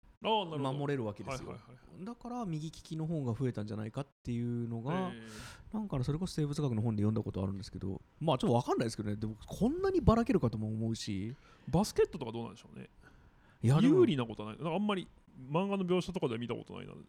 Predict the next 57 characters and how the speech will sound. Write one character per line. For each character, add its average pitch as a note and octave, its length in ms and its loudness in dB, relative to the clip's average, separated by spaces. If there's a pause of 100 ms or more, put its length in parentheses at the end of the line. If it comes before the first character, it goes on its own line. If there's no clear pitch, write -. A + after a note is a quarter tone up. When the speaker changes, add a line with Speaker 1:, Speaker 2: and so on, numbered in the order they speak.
Speaker 1:
ボ A#3+ 200 2
ク - 60 -4
シ F#3+ 140 -2
ン D3 40 -2
グ C3 60 -4
と - 80 -10
か - 60 -6
有 B2 180 -4
利 - 60 -12
っ - 40 -14
て - 120 -16
言 - 40 -12
う - 40 -14
じ - 60 -18
ゃ - 20 -18
な - 20 -18
い - 40 -18
で - 40 -20
す - 80 -20
か。 - 100 -18 (240)
Speaker 2:
で A3+ 80 2
も G#3+ 60 4
そ A3 140 0
れ B3 80 2
こ D4 120 -2
そ、 F#3+ 440 4
あ C#3 40 2
の、 C3 260 0
あ A2 520 0 (240)
ー、 - 40 -4
い - 20 -2
や、 A#2 80 -4 (360)
サ - 120 0
ッ A#3+ 60 -4
カ F3+ 100 -2
ー - 20 0
と A#2 80 -2
一 G#2+ 60 -2
緒 A#2+ 80 0
で G#2+ 80 -2
駆 - 180 2
け A3+ 100 6
上 A#3+ 60 2
が B3 60 2
っ A#3+ 60 -2
て F#3+ 80 -2
い - 20 0
く B2+ 40 2
じ A2 60 0
ゃ G2 40 -2
な G2 40 -4
い - 40 -4
で - 40 -4
す - 80 -10
か。 - 80 -10
Speaker 1:
は B2 220 -2
い。 - 40 -16